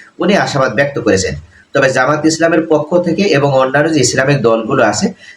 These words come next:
তারা সকলেই আশাবাদী, তারা সকলেই অত্যন্ত খুশি হয়েছে এবং প্রধান উপদেষ্টাকে তারা প্রশংসাও করেছে। নির্বাচনের রোডম্যাপ ঘোষণা করায় ইতিমধ্যে জামাতের পক্ষ থেকে বলা হয়েছে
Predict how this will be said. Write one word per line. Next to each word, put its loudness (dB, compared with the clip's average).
তারা 4
সকলেই 2
আশাবাদী, 0
তারা 0
সকলেই 2
অত্যন্ত 2
খুশি 2
হয়েছে 2
এবং 0
প্রধান 2
উপদেষ্টাকে 0
তারা 0
প্রশংসাও 0
করেছে। 2
নির্বাচনের 2
রোডম্যাপ 2
ঘোষণা 0
করায় -2
ইতিমধ্যে 0
জামাতের -2
পক্ষ -2
থেকে -2
বলা 2
হয়েছে 0